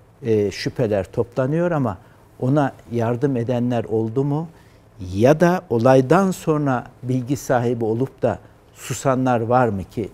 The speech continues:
köydeki suskunluk bunu gösteriyor. WhatsApp yazışmalarının ailenin diğer fertleri tarafından da silinmesi de bunu gösteriyor. Ortada bir sır olduğu gösteriyor. İster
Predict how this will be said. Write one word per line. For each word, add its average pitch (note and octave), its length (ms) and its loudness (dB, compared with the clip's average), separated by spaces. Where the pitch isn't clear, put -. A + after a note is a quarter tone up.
köydeki B2+ 440 0
suskunluk A#2+ 720 -4
bunu A#2+ 200 -2
gösteriyor. C#3+ 640 0
WhatsApp A#2 540 -4
yazışmalarının G#2 800 -4
ailenin G#2 460 -4
diğer G#2+ 240 -2
fertleri - 440 -8
tarafından G#2+ 640 -6
da F#2 100 -6
silinmesi A#2+ 800 -2
de G2 220 -4
bunu A2 240 -4
gösteriyor. C3+ 520 -2
Ortada B2 440 -4
bir A#2+ 80 0
sır A2 300 -4
olduğu C3+ 360 0
gösteriyor. D3 580 -2
İster D#3 380 0